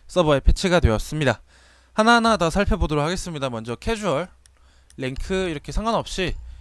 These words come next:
이렇게 매치메이킹이 되면은 대형 목록 들어가서 수정 가능하고요. 그 다음으로 대형 목록 같은 경우에는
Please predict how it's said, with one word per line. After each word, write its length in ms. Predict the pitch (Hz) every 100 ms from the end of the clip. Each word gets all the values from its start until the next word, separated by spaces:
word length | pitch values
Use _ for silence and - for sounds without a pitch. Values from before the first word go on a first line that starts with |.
| -
이렇게 360 | 123 - 135 131
매치메이킹이 760 | 123 - 180 180 160 170 165
되면은 520 | 143 131 135 156 202 220
대형 220 | 143 139
목록 200 | 139 127
들어가서 440 | 127 113 117 175
수정 300 | 185 170 180
가능하고요. 500 | 147 123 160 143 107 160 - - _ _ _ - _ - - - - - - - - -
그 80 | 147
다음으로 240 | 170 151
대형 260 | 147 165 160
목록 220 | 147 165
같은 280 | 165 - 165
경우에는 760 | 151 147 143 143 180 208 233